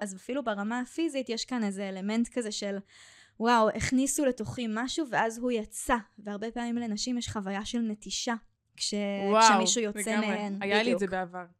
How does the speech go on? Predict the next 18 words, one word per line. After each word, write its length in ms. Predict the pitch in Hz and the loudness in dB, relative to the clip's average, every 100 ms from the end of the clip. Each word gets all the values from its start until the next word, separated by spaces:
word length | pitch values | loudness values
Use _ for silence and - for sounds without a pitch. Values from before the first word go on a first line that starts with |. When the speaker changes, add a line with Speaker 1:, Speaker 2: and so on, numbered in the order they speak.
| _ _ - - | _ _ -18 -6
Speaker 1:
זה 60 | 214 | 0
Speaker 2:
כן. 120 | 208 | 2
Speaker 1:
משהו 220 | 247 277 | 2 0
מאוד 200 | 208 220 | 0 0
מאוד 240 | 233 226 | 0 -2
עמוק, 300 | 190 214 240 | 0 0 0
מאוד 180 | 196 196 | -2 -4
אנרגטי. 580 | 220 190 175 196 196 180 _ - - _ _ 196 | -4 -4 -6 -8 -6 -10 _ -20 -20 _ _ 2
גם 300 | 233 277 269 | 4 6 4
גברים 680 | 220 214 214 339 311 320 381 _ _ - | 0 -2 0 0 0 -4 -8 _ _ -4
יכולים 540 | 214 - 220 233 277 | -4 0 -2 0 0
להתחבר 640 | 285 233 - 196 196 214 202 | 0 -4 -6 -4 0 0 0
לאנרגיה 520 | 196 190 196 208 202 | -2 -2 -6 -6 -6
הנקבית 420 | 185 - 175 190 - | -8 -10 -8 -6 -4
שלהם, 420 | 202 202 233 302 - _ _ 226 | -2 0 0 0 -6 _ _ 0
יש 260 | 254 - | 0 0
להם 140 | 330 269 | -2 -2
פשוט 320 | 156 - 254 | -6 -8 -12